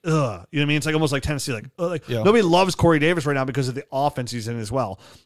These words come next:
Speaker 1: More, I mean, he hasn't produced as well, but somewhat of the offense. So I think that Jacksonville, like, drag also <laughs> the Jacksonville drag wires.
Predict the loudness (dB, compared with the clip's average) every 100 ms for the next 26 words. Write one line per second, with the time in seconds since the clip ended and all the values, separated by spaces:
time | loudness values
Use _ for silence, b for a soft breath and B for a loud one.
0 | 0 2 2 0 -2 -2 -2 -6 -2 -2
1 | -2 -4 -2 -2 -4 -6 -4 -6 -4 -4
2 | -4 -6 -4 -2 -2 -2 -2 -2 -2 -6
3 | -4 0 0 0 -4 -6 -2 -2 0 0
4 | -2 -4 b b b b 0 0 0 -2
5 | 0 -2 B B B B B -4 -4 -6
6 | b b -8 -8 -4 -4 -4 -6 -8 -6
7 | -8 -8 -8 -8 -6 -4 -4